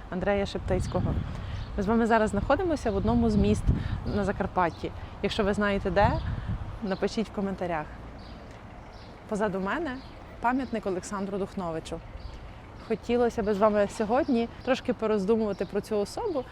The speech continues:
і також його зв'язок з митрополитом Андреєм Шептицьким. Отже, Олександр Духнович. Він був також греко-католицьким священником, як і отець Андрей Шептицький.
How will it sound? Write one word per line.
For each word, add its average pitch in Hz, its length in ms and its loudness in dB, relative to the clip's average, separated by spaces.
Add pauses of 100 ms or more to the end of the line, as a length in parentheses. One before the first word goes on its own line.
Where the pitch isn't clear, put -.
(280)
і 196 80 -4
також 226 380 -2
його 208 280 2
зв'язок 196 420 -2
з - 60 -8
митрополитом 196 600 -2
Андреєм 180 360 -2
Шептицьким. - 540 -8 (680)
Отже, 208 280 0
Олександр 240 640 0 (160)
Духнович. 165 440 -2 (580)
Він 233 120 4
був 254 120 2
також 247 280 0
греко-католицьким 214 720 -2
священником, 240 720 0
як 214 220 0
і 214 80 2
отець 202 440 2 (420)
Андрей 190 320 2
Шептицький. 185 680 -2